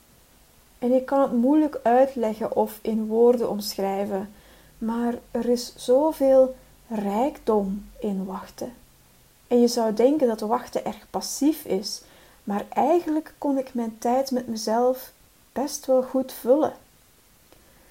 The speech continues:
In het begin voelde het natuurlijk erg onnatuurlijk en ongemakkelijk, hè. Ik voelde me alsof ik opeens in een soort gevangenis van enkele vierkante meters werd gezet,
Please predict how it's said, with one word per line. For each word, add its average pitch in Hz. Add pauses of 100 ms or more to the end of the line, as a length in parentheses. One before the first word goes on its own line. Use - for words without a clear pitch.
(400)
In 247
het 240
begin 269
voelde 254
het -
natuurlijk 233
erg -
onnatuurlijk 269
en 214
ongemakkelijk, 214
hè. 233
Ik 254
voelde 254
me 233
alsof 214
ik 214
opeens 208
in 214
een 208
soort 202
gevangenis 214
van 214
enkele 214
vierkante 214
meters 208
werd 202
gezet, 202